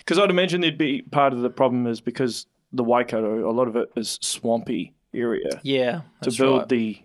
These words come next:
Speaker 1: um, the infrastructure there would be
Speaker 2: Yeah.
Speaker 1: quite costly.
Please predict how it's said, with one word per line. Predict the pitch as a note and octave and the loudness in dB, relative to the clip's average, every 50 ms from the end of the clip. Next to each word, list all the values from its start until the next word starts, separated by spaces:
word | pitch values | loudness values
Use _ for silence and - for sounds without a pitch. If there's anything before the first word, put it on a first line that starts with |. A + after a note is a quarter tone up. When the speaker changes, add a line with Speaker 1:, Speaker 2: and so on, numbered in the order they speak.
| _ _ _ _ _ _ _ _ - | _ _ _ _ _ _ _ _ -2
Speaker 1:
um, | A#2 A2+ G#2+ G2 G2+ G2+ F#2 - _ _ _ - | -2 0 0 -2 -4 -6 -10 -12 _ _ _ -6
the | C#3 A#2+ | -4 -4
infrastructure | - B2 - A#2 A#2 - - G#2+ - - B2 | -2 -2 -4 -4 -4 -2 -4 -4 -4 -4 -4
there | A2+ F2 F2+ E2 | -4 -4 -4 -4
would | F2 E2+ - | -4 -6 -6
be | - B1+ F2+ - _ _ _ _ - | -8 -10 -10 -10 _ _ _ _ -14
Speaker 2:
Yeah. | D#3 B2 A#2 | -10 -8 -8
Speaker 1:
quite | - - - A2+ - | -6 -2 -2 -2 -2
costly. | - - - - - - - - - - | -2 -2 -2 -2 -2 -4 -6 -6 -8 -12